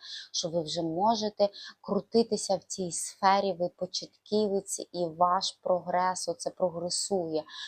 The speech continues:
починає набирати обертів. Два тузи — це дуже колосальний успіх,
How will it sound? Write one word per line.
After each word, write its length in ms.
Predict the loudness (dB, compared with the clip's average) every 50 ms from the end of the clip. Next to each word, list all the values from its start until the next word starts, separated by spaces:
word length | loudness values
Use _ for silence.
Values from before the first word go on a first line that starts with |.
| -10 _ -4
починає 500 | -2 0 0 0 2 2 2 2 0 0
набирати 500 | -2 -2 0 4 4 4 4 4 2 -4 -2 2
обертів. 680 | 6 8 8 8 6 4 -4 -6 -6 -12 -12 -12 -12 -4
Два 260 | 2 6 6 6 6
тузи — 600 | 4 0 -6 -4 -4 -4 -2 0 2 2 2 0 -2
це 180 | -2 0 0
дуже 480 | 0 -2 -4 -2 -2 -2 -2 -2 -4 -6
колосальний 840 | -4 -2 0 0 0 -4 -6 -6 -6 -6 -4 -4 -4 -4 -4 -6 -8 -12 -20 -20 -20 _ _ 0
успіх, 680 | 0 2 2 2 -2 -4 -6 -2 0 0 0 0 -2